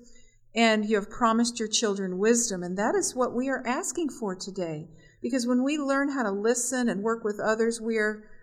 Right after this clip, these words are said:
uh, becoming more self-forgetful, and, uh, and we can be used powerfully by you. And this is what we want, Lord. And so I pray that you'd work with each of us. You know,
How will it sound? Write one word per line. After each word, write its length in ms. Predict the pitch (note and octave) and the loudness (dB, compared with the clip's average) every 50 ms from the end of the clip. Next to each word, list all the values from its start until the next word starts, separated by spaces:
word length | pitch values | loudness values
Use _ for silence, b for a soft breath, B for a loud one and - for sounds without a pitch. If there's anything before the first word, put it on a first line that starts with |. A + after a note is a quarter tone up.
| b b b b b b - | b b b b b b -8
uh, 100 | - G#3+ | -6 -4
becoming 440 | G#3 A#3+ A#3 A#3+ C4+ C#4 C4 B3 A#3+ | -2 -4 -4 -2 0 2 4 6 6
more 180 | A#3 A#3 A#3+ A#3 | 6 6 6 4
self-forgetful, 1120 | A#3+ - A#3 A3+ A3+ A#3 - - G3+ F#3+ G#3+ G#3+ A3 A3 G#3+ - A#3+ A3+ A3+ A3 - - - - | 4 2 2 2 0 -2 -4 -6 -6 -2 -2 -2 -2 -2 -6 -6 -4 -4 -4 -4 -8 -10 -10 -6
and, 400 | G3+ G3 F#3+ F#3+ F#3+ F#3+ F#3+ F#3+ G3 - | -4 -2 -2 -2 -4 -6 -6 -8 -12 -12
uh, 260 | - F#3+ F#3 E3+ B2 - - - - - - | -12 -12 -12 -12 -14 -16 -18 -20 -20 -12 -8
and 180 | G#3 G3+ G3 | -6 -4 -2
we 100 | F#3+ G#3+ | -2 -4
can 140 | G#3+ G#3+ A3+ | -4 -2 -4
be 60 | G#3 | -4
used 320 | A3 G#3 A3+ A3 G#3+ - - | -2 -2 -2 -4 -4 -6 -8
powerfully 500 | - A#3 A3 G#3+ G#3+ G#3+ G#3+ G#3+ G#3 G3+ | -4 -2 0 0 0 -2 -4 -4 -4 -4
by 280 | G3 G3+ G3 G3+ G3+ | -2 0 2 2 2
you. 320 | G#3 G#3 F#3 F#3 F3+ E3+ E3+ | 2 2 0 -2 -2 -4 -4
And 100 | F3 F#3+ | -6 -6
this 220 | A#3 C4+ C4 - - - | -6 -4 -6 -6 -6 -2
is 320 | B3 C4 C4+ C#4 C4+ C4+ A#3+ | 0 2 2 2 0 -2 -2
what 260 | A#3 A#3+ A#3+ A#3+ - | -2 -2 -2 -2 -2
we 160 | A3+ A#3 A3 | -2 -2 -2
want, 460 | G#3 G#3+ G#3+ A3+ B3 B3+ B3 B3 - | -2 -2 -2 -2 -2 -4 -6 -6 -6
Lord. 380 | F#3 F3 D#3+ D3+ D3 D#3 D#3 - | -6 -4 -4 -6 -6 -8 -10 -12
And 120 | G3 F#3 | -12 -10
so 160 | - - A#3 | -6 -2 0
I 80 | A3 A3 A3 | 0 0 0
pray 220 | A3 - C4+ D4+ D4+ | -2 -4 -4 -4 -4
that 120 | B3+ - | -6 -6
you'd 180 | - G#3 G3 G3 | -6 -6 -2 2
work 220 | A3+ A#3 A#3+ A#3+ | 2 2 4 2
with 160 | A3 F#3+ - - | -2 -4 -2 -2
each 220 | A#3 B3+ B3 A#3+ | -2 -2 -2 -4
of 100 | A#3+ A3+ | 0 2
us. 220 | A#3+ B3 A#3+ A#3+ | 2 2 2 0
You 120 | - A3+ A3 | 0 0 2
know, 360 | G#3+ A3+ A3+ A#3 A#3+ B3 A#3+ | 4 4 4 4 4 2 0